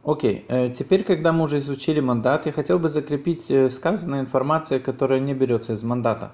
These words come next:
Как, например, тот факт, что после, э, публикации очередной белой книги была конференция, на которой присутствовал Хайм Вайсман, э, Ллойд Джордж,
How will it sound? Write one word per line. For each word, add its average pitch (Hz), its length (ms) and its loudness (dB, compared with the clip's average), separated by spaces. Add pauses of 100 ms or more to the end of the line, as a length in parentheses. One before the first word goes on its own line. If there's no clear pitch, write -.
(100)
Как, 123 140 -4
например, 147 400 0
тот 156 200 0
факт, 175 260 2
что - 160 -2
после, 135 600 4
э, 123 300 2
публикации 131 760 0
очередной 123 500 -2
белой 127 300 2
книги 123 680 -4
была 131 200 2
конференция, 131 760 -2 (160)
на 123 80 -2
которой 131 340 2
присутствовал 131 600 0
Хайм 135 320 0
Вайсман, 139 720 0
э, 120 420 0
Ллойд 131 360 2
Джордж, 123 380 0